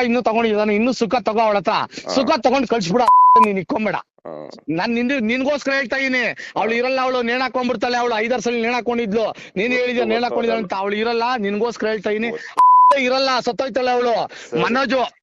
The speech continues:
Speaker 1: ಮನೋಜು ಬರ್ತಾ ಇದ್ದಾನೆ ನೋಡು, ಇವ್ನು
Speaker 2: ಸರಿ, ಸರಿ.
Speaker 1: ಮೈಕೊಂಡಿದ್ದೆಲ್ಲ ಮನೋಜು ಬರ್ತಾ ಇದ್ದಾನೆ, ಇವ್ ಸರಿ ಇಲ್ಲ ಇವಳು.
Speaker 2: ಸರಿ, ಸರಿ, ಆಯ್ತು,
Speaker 1: ನಿನ್
Speaker 2: ಕರ್ಕೊಂಡ್
Speaker 1: ಒಳ್ಳೇದು
Speaker 2: ಬಂದು
Speaker 1: ಕೇಳ್ತಾ
Speaker 2: ಫಸ್ಟ್
Speaker 1: ಇದೀನಿ.
Speaker 2: ಮಾತಾಡ್ಬಿಟ್ಟು ಆಮೇಲೆ ಏನಾಗುತ್ತೋ ಡಿಸೈಡ್ ಮಾಡ್ಬಿಟ್ಟು ಆಮೇಲೆ
Speaker 1: ಈ
Speaker 2: ಯೋಚನೆ
Speaker 1: ಮುಂದೆ ಹೋಗಿ ನೀನ್ ಇಟ್ಕೊಂಡಿದ್ಯಾ, ನಿನ್ ಮರ್ಯಾದೆ ಹಾಳಾಗೋಯ್ತು ಇವಾಗ,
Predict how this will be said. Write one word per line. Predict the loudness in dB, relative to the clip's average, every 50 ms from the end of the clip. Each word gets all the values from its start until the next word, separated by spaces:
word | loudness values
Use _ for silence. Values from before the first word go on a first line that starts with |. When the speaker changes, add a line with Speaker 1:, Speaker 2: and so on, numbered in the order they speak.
| _ _ -6 -4
Speaker 1:
ಮನೋಜು | -2 -2 0 0 0 0 0 0
ಬರ್ತಾ | 0 0 0 -2 -2 -2
ಇದ್ದಾನೆ | -2 -2 0 0
ನೋಡು, | 0 0 0 0 0 -2 -4 -6 -12 -20 -20 -20 -20 -20 _ -6
ಇವ್ನು | -2 -2 0 0
Speaker 2:
ಸರಿ, | 0 0
ಸರಿ. | 0
Speaker 1:
ಮೈಕೊಂಡಿದ್ದೆಲ್ಲ | 0 -2 -2 -2 -2 -2 0 0 0 0 0 0
ಮನೋಜು | 0 0 0 0 0 0 0 0 0
ಬರ್ತಾ | -2 -2 -2 -2 -2
ಇದ್ದಾನೆ, | 0 0 -2 -4 -6 -6 -4 -4 -2 -2 0
ಇವ್ | 0 0 4 4 6 6 8 8 6 6 4
ಸರಿ | 4 2 0
ಇಲ್ಲ | 0 0
ಇವಳು. | 0 0 0 0 -2 -4 -4 _ _ _ _ _ _ _ _ -12
Speaker 2:
ಸರಿ, | -8 -8 -8 -8 -10
ಸರಿ, | -10 -10 -8 -6 -4
ಆಯ್ತು, | -4 -4 -6 -8
Speaker 1:
ನಿನ್ | -10 -8 -4 -2
Speaker 2:
ಕರ್ಕೊಂಡ್ | -2 0 0 0
Speaker 1:
ಒಳ್ಳೇದು | 0 0 0 -2
Speaker 2:
ಬಂದು | -2 -2
Speaker 1:
ಕೇಳ್ತಾ | -2 -2 -2 -2
Speaker 2:
ಫಸ್ಟ್ | -2 -2 -2
Speaker 1:
ಇದೀನಿ. | -2 -2
Speaker 2:
ಮಾತಾಡ್ಬಿಟ್ಟು | -2 -2 -2 -4 -6 -6 -6 -6
ಆಮೇಲೆ | -6 -4 -6 -8 -8 -6
ಏನಾಗುತ್ತೋ | -6 -6 -4 -6 -6 -6 -6 -8 -10
ಡಿಸೈಡ್ | -10 -10 -10 -8 -8 -8 -8 -8
ಮಾಡ್ಬಿಟ್ಟು | -8 -8 -8 -8 -6 -6
ಆಮೇಲೆ | -6 -4 -6 -6 -6 -4
Speaker 1:
ಈ | -2 0
Speaker 2:
ಯೋಚನೆ | 2 4 6 6 8 8 8 8 6 6 4 4
Speaker 1:
ಮುಂದೆ | 0 -2
ಹೋಗಿ | -2 -4 -4 -4 -4
ನೀನ್ | -4 -4 -4 -4
ಇಟ್ಕೊಂಡಿದ್ಯಾ, | -4 -4 -4 -4 -4 -4 -4
ನಿನ್ | -4 -4 -4 -4 -4
ಮರ್ಯಾದೆ | -4 -4 -4 -4 -4
ಹಾಳಾಗೋಯ್ತು | -4 -2 -4 -4 -4 -4 -4 -4 -4
ಇವಾಗ, | -4 -4 -2 -4